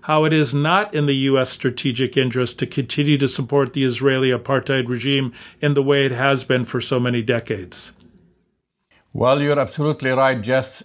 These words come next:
Speaker 2: And, uh, you know, what, um, I started by saying that really Palestinians now are reclaiming their narrative. And that's
Speaker 1: But
Speaker 2: why
Speaker 1: people
Speaker 2: we,
Speaker 1: have to
Speaker 2: that,
Speaker 1: listen,
Speaker 2: that's
Speaker 1: though, Jamal.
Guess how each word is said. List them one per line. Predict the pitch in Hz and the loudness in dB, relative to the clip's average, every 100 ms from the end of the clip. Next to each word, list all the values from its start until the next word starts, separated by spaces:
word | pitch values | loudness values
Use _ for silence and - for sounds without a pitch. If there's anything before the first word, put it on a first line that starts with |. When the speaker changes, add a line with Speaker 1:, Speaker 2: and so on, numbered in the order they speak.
| - | -4
Speaker 2:
And, | 127 117 117 117 110 117 | -2 0 0 -4 -2 2
uh, | 113 110 107 104 104 _ _ _ - | 4 4 4 0 -6 _ _ _ -6
you | 113 | -2
know, | 117 113 110 - | 2 2 0 -6
what, | - - - 107 117 117 - _ - | -12 -14 -8 0 2 2 -4 _ -4
um, | 113 107 104 - _ _ _ - | 0 0 -2 -10 _ _ _ -2
I | 123 | 0
started | - 131 117 | 2 2 2
by | 113 | -2
saying | 110 - 117 110 104 | -2 -2 -2 0 -2
that | 104 95 - | -4 -8 -4
really | 127 120 117 | 0 0 -2
Palestinians | 113 107 - 120 110 110 101 | -2 -2 -2 -2 0 -2 -2
now | 101 104 101 104 - _ - - - | 0 2 0 -4 -14 _ -20 -12 2
are | 117 117 | 4 4
reclaiming | 117 117 110 113 113 107 104 101 - | 2 -6 -2 0 2 0 -2 -6 -12
their | - 101 110 | -8 2 2
narrative. | 98 110 113 120 120 143 143 147 - _ _ - - _ | 2 0 0 0 0 -2 -2 -4 -14 _ _ -20 -20 _
And | 123 117 117 113 101 - - | 0 2 2 -2 -6 -10 -6
that's | 113 120 | -2 0
Speaker 1:
But | 147 | 0
Speaker 2:
why | 127 131 | 0 0
Speaker 1:
people | 196 - | 0 -2
Speaker 2:
we, | 160 | -2
Speaker 1:
have | 175 - | -4 -2
to | 160 | 0
Speaker 2:
that, | 160 | 2
Speaker 1:
listen, | 190 | 0
Speaker 2:
that's | 170 143 | 0 2
Speaker 1:
though, | 139 | 0
Jamal. | 131 135 127 127 143 | 0 -2 0 2 0